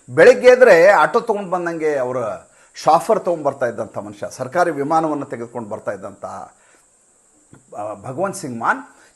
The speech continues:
ಚಂಡೀಗಢದಿಂದ ದಿಲ್ಲಿಗೆ by ರೋಡ್ ಬರ್ತಾರೆ. ತಮ್ಮ ಸ್ವಂತ ಪ್ಲೇನ್ ತರದೇ ಹೋದರೂ ಕೂಡ ಡ-, ಚಂಡೀಗಢ to ಡೆಲ್ಲಿ ಬೇಕಾದಷ್ಟು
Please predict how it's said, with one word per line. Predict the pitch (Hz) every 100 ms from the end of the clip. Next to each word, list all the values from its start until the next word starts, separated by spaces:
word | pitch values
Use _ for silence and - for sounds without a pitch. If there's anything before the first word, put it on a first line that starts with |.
| -
ಚಂಡೀಗಢದಿಂದ | 220 262 233 214 185 175
ದಿಲ್ಲಿಗೆ | 180 135 180 156
by | 123 131 139
ರೋಡ್ | 120 180 190
ಬರ್ತಾರೆ. | 135 - 107 - - _ _ _ _ _ _ _ _ _ _ _ -
ತಮ್ಮ | 165
ಸ್ವಂತ | 170 214 262 277
ಪ್ಲೇನ್ | 254 254 254
ತರದೇ | 220 202
ಹೋದರೂ | 233 202 190 175
ಕೂಡ | - 120 95 147 208 - _ _ 123
ಡ-, | 131
ಚಂಡೀಗಢ | 131 185 220 233 233
to | 226 226 185 147 113 95 95
ಡೆಲ್ಲಿ | 160 220
ಬೇಕಾದಷ್ಟು | 208 156 202 226 220 - 151 107 -